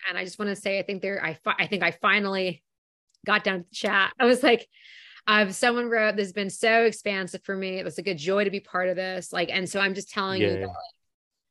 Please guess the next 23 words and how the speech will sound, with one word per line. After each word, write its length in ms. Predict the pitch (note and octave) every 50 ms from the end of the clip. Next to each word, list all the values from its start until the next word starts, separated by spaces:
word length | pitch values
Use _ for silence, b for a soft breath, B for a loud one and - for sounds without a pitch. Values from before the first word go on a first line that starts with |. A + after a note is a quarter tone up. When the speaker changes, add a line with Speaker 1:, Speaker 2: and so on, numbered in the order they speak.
| _ _ - _ -
Speaker 1:
you 440 | A3 F3+ G3 A#3 B3 B3 B3+ B3+ A3+
have 240 | - A3 F#3+ F3+
really, 200 | G3+ G#3 G3+ G#3
I'm 160 | F3 G3 G#3 G3+
just 160 | G3+ - -
so 160 | G#3+ G#3+ G#3
grateful 600 | G#3 G3+ G3 F#3+ - - - G3 F#3 F3 F3 D#3+
to 180 | - - G3 F3
the 80 | F#3
mat. 260 | F#3 F#3 F3+ E3+ E3+
There's, 320 | F3+ G3+ A3 A#3 A#3 G#3+ A#3
like, 220 | G3+ G3 F#3+ _ - - _ _ _ - A3
over 420 | G#3+ A3 G3 F3 F#3+ G3 F#3+ - -
eight 160 | G3 G3+ F3
hundred 200 | F#3+ F#3+ F#3+ F#3
fifty 180 | G#3+ F#3 - F#3
people 280 | - - F3+ F3 - F3+
signed 240 | - - - E3 F3
up 120 | - _
for 100 | - F3 -
this. 380 | - - - - - - - _ -
Speaker 2:
Oh, 180 | G#2 F#2+ F#2+
amazing. 380 | F#2+ F2+ F2 F#2+ F#2 F2+ -